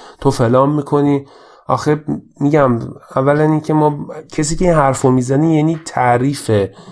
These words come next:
این قضیه رو نمیدونه و اطلاعاتش کاملاً پایینه که میاد این حرف رو می‌زنه و متاسفانه از این، اه، نادانهای به اصطلاح فکر می‌کنن دانا خیلی وجود داره.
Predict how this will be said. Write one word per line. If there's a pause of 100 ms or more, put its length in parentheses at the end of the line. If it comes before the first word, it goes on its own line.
(200)
این
قضیه
رو
نمیدونه
و
اطلاعاتش
کاملاً
پایینه
که
میاد (680)
این
حرف
رو
می‌زنه (440)
و
متاسفانه
از
این،
اه، (800)
نادانهای
به
اصطلاح
فکر
می‌کنن
دانا
خیلی
وجود
داره.